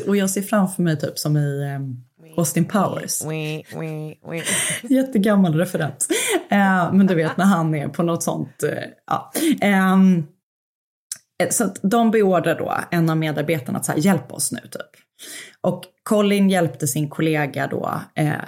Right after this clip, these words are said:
Speaker 1: med allting. Men det är som att de var i någon slags tyst överenskommelse om att arbeta så långsamt som de bara kunde.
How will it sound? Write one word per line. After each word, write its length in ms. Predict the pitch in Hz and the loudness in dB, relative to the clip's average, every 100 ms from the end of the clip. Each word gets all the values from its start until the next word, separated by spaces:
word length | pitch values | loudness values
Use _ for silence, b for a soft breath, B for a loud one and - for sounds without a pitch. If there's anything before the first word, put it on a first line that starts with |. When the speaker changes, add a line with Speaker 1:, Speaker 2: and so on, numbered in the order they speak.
| - _ - | -14 _ -2
Speaker 1:
med 220 | 165 165 | 0 2
allting. 540 | - - - 131 175 190 | 0 -6 -6 0 2 2
Men 160 | 170 170 | 0 0
det 140 | 185 | 0
är 40 | 185 | 0
som 160 | 165 | -2
att 120 | 160 | 0
de 240 | 196 196 175 | 2 4 4
var 140 | 151 | 0
i 100 | 143 | -2
någon 160 | 143 143 | -4 -6
slags 360 | - 151 - | -6 -6 -8
tyst 380 | - 202 - - | -4 -2 -2 -2
överenskommelse 1040 | 151 151 156 147 - 175 156 - - - - | 0 2 0 -2 -4 -2 -2 -2 -6 -6 -2
om 100 | 160 | 0
att 140 | 147 - | 0 -2
arbeta 500 | 165 147 147 135 - | -2 -2 -2 -6 -8
så 180 | - 165 | -4 0
långsamt 480 | 160 143 - - - | 2 0 -4 -10 -6
som 140 | 147 | -4
de 120 | 143 | -4
bara 240 | 139 143 151 | -4 -6 -4
kunde. 640 | - 175 170 165 - | 0 2 2 0 0